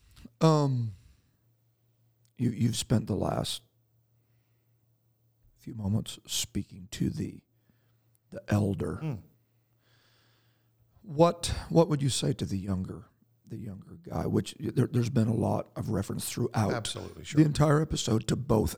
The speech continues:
Speaker 1: elements.
Speaker 2: Yep.
Speaker 1: But as a wrap, um, to the guy that is,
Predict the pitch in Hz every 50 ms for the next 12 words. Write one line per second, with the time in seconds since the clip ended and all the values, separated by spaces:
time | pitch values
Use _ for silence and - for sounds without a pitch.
0 | - - 104 98 92 90 87 87 - - - - 143 127 151 160 - - - -
1 | - - _ _ _ _ _ _ _ _ _ _ _ _ _ _ _ _ - -
2 | 165 160 165 160 151 147 156 143 143 151 165 - - - - - - - _ -
3 | 147 151 151 147 143 135 131 131 127 117 104 _ _ _ _ _ _ _ _ _
4 | _ _ _ _ _ _ _ _ _ _ _ - - - - - _ _ _ _
5 | _ _ - - 165 156 156 139 160 156 165 170 170 165 156 170 - - - -
6 | 113 113 117 110 90 - - - - - -